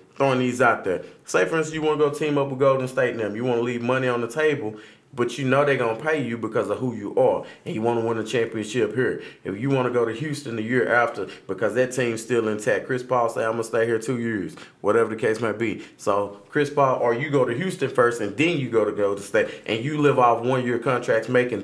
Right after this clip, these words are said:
thirty, close to forty million dollars a year. Is that not a great way of doing basketball versus saying, "I'ma commit to this team for the rest of my days until I retire"? I'ma play basketball here for the land, which is more pressure on you.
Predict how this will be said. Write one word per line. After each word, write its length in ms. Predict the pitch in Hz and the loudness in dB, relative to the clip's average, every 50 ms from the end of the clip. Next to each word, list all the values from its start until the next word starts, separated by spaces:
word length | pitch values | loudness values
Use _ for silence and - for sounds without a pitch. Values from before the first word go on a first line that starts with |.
| - - | -2 0
thirty, 400 | 120 110 107 101 101 98 95 - - - - _ _ _ _ _ _ _ - - | 2 2 2 2 -2 -6 -8 -12 -16 -20 -20 _ _ _ _ _ _ _ -20 -20
close 280 | - - 135 127 113 117 | -4 0 2 2 2 2
to 80 | - 127 | 0 -2
forty 320 | - - 139 135 127 127 123 | -2 0 2 2 2 2 0
million 260 | 123 120 117 117 117 | 0 0 0 2 2
dollars 320 | 113 110 110 113 110 104 | 4 4 4 2 0 -2
a 60 | 110 113 | -4 -4
year. 260 | 120 123 113 92 - - - - - | -2 -2 -2 -2 -4 -8 -12 -6 -2
Is 160 | - 117 113 | -2 0 6
that 200 | 113 127 131 117 | 8 8 8 8
not 220 | 135 156 160 156 160 | 6 4 4 6 4
a 60 | 151 | 4
great 360 | 131 135 147 160 165 160 160 | 4 6 6 6 4 2 2
way 220 | 143 151 151 165 160 | 4 6 6 6 6
of 140 | 156 135 131 | 6 4 4
doing 260 | 139 147 151 151 147 | 2 2 2 2 2
basketball 680 | 147 147 151 165 160 - 165 165 165 160 165 160 151 143 | 2 4 4 2 2 0 -2 -2 0 0 2 2 4 4
versus 340 | 156 156 156 156 156 139 | 4 4 4 2 -2 -2
saying, 300 | - 156 147 143 139 135 139 - - - | 0 0 2 2 0 0 -2 -8 -4 -2
"I'ma 200 | - 139 135 110 | 0 0 2 0
commit 440 | - - 123 110 120 151 180 180 180 | 2 2 0 2 2 0 0 0 -2
to 80 | 147 147 | -2 -2
this 220 | 135 151 156 147 - | 0 0 -2 -2 -2
team 440 | - 139 127 123 123 120 117 117 - - - _ _ | -2 -2 0 0 -2 -2 -4 -8 -12 -18 -20 _ _
for 160 | - 117 101 | -2 0 0
the 120 | 87 87 85 | 0 0 -2
rest 440 | 80 87 104 135 170 175 - - 170 | -2 2 4 4 4 4 4 0 -2
of 60 | 165 | 0
my 200 | 165 160 160 160 | 0 0 2 4
days 420 | 170 170 165 160 143 131 127 123 | 6 6 6 6 4 2 0 -2
until 300 | 123 120 117 - 143 135 | -4 -6 -4 -2 -2 0
I 80 | 135 131 | 0 2
retire"? 640 | 131 117 113 - 156 160 143 117 104 95 92 - - - - - _ _ _ _ _ _ _ - _ - | 0 0 0 -2 -2 -2 0 0 0 0 -2 -4 -8 -14 -20 -20 _ _ _ _ _ _ _ -14 _ -2
I'ma 160 | 104 107 101 | 0 0 0
play 240 | - - 185 190 180 | 2 4 4 6 8
basketball 580 | 160 165 160 151 156 143 143 143 135 131 131 | 8 8 6 6 2 2 2 4 4 4 4
here 220 | 131 165 170 156 143 | 4 4 4 2 2
for 120 | - 135 | 2 -2
the 80 | 113 110 | 0 2
land, 400 | 113 135 151 156 151 135 123 - | 2 4 6 6 6 4 4 2
which 160 | 120 123 - | 0 -2 -2
is 80 | 113 110 | -2 0
more 200 | 123 151 156 127 | 2 4 4 4
pressure 400 | - - 165 180 170 - - 107 | 4 4 4 4 4 4 0 -2
on 260 | 90 117 117 113 107 | 0 0 0 0 -2
you. 220 | 107 113 113 110 | -2 -4 -4 -6